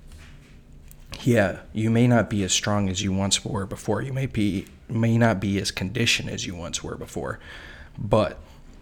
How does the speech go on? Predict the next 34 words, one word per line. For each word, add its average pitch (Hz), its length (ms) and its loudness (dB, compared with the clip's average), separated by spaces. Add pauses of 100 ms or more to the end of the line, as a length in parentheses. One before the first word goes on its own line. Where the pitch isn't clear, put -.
(120)
if - 140 -6
those 127 240 2
were 135 100 4
the 123 100 -2
things 127 300 4
that 87 160 0
took - 380 0
you 104 400 2 (440)
to 104 380 4
the 95 120 0
mind 104 340 2
frame 104 240 2
that 92 220 0
you 85 100 -2
wanted 87 380 -2
to 123 80 2
be 135 220 2
in, 151 200 4
then - 180 -2
you 98 160 -2
need 104 280 2
to 101 60 2
get 92 240 0
back 92 280 4
to 87 220 -2
it 87 180 0
and 90 100 -4
start - 440 0 (1300)
pounding 98 720 2 (840)
at - 340 -2 (560)
the 98 160 2
rock. 80 540 2 (1200)
Just - 260 -2
keep 123 300 2